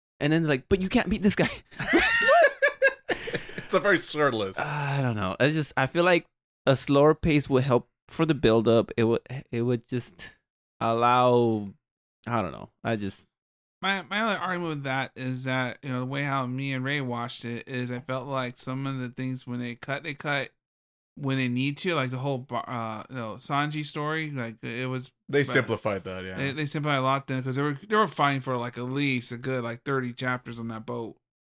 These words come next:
Speaker 3: And I feel like the way how they presented that information,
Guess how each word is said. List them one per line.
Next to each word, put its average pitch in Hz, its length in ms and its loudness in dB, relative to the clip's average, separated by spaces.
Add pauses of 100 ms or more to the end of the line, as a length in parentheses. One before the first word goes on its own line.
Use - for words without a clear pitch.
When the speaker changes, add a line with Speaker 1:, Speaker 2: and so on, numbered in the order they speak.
(220)
Speaker 3:
And 123 240 -6
I 127 140 -4
feel 135 160 -4
like 127 260 -4
the 131 80 -4
way 139 160 0
how 143 180 2
they 127 200 -2
presented 131 380 -4
that 127 160 0
information, 123 680 -8